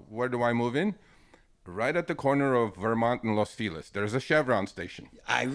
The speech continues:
Speaker 2: I know it well.
Speaker 1: There's an apartment right above that one.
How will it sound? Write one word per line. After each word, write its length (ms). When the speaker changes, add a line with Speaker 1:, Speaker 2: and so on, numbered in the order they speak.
Speaker 2:
I 140
know 200
it 80
well. 300
Speaker 1:
There's 80
an 80
apartment 560
right 240
above 280
that 200
one. 160